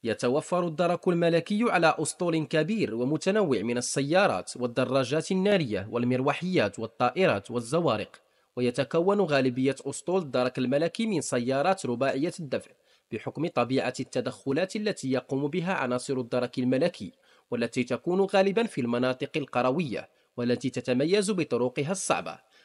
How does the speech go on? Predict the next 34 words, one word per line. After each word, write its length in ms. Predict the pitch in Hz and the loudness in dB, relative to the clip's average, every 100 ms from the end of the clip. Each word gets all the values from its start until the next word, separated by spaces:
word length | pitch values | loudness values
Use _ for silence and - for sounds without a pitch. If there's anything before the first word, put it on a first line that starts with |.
| _ | _
ومن 220 | 127 143 | 0 2
بين 340 | 147 220 233 - | 4 4 2 0
أهم 260 | 185 240 | -2 0
السيارات 760 | 254 - 170 139 143 147 170 160 | -2 -2 -2 2 2 4 2 2
التي 320 | 135 127 131 | 0 0 -2
يتكون 540 | 131 131 - 180 196 160 | -2 -2 -4 -2 0 2
منها 420 | 151 123 127 120 | 0 0 -2 -4
أسطول 300 | - 143 135 | -4 -2 -2
الدرك 380 | 120 123 120 127 | -2 -4 -2 -4
الملكي 520 | 120 127 180 - 82 _ - _ | 0 2 0 -2 -14 _ -20 _
وهي 380 | 123 113 120 196 | -2 -2 0 0
تويوتا 540 | 220 123 151 196 233 214 | 2 2 4 2 0 2
برادو، 320 | 196 120 90 - _ - _ - | 4 4 0 -10 _ -20 _ -2
نيسان 420 | 131 127 202 233 | 0 2 2 2
باترول 580 | 202 156 - 175 214 233 - | 2 2 4 2 2 -2 -10
سوبر 440 | - - 196 202 | -4 0 0 -2
سفاري، 440 | 156 - 147 101 - _ _ _ | -6 -4 -2 -2 -10 _ _ _
داسيا 400 | - 185 - 208 | 2 2 4 4
دوستر، 440 | 190 165 - 104 - _ _ _ _ | 4 0 -2 -10 -10 _ _ _ _
فولكسفاغن 680 | 127 202 165 139 214 196 240 | 4 4 4 2 2 2 -2
كادي. 360 | - 131 98 - _ 170 | 2 0 0 -8 _ 0
أما 300 | 180 196 190 | 2 2 2
أسطول 320 | - 202 190 | 0 0 0
الدراجات 640 | 135 151 156 143 139 - | 0 0 2 2 0 0
النارية 420 | 127 143 170 202 | 0 2 2 0
فغالبيتها 960 | 247 180 147 131 117 127 175 220 196 240 | 0 0 2 0 0 -2 -2 -2 -4 -4
تتكون 560 | - 139 - 147 151 | -4 -8 -2 0 0
من 200 | 147 139 | 0 0
دراجات 580 | 127 123 135 127 190 - | -2 0 0 0 -2 -2
من 120 | 143 | -4
طراز 400 | 127 139 170 147 | -2 2 2 0
بي 300 | 123 127 143 | -4 -6 -4
إم 100 | 180 | 0
دبليو 420 | 190 175 135 98 | 0 0 -2 -4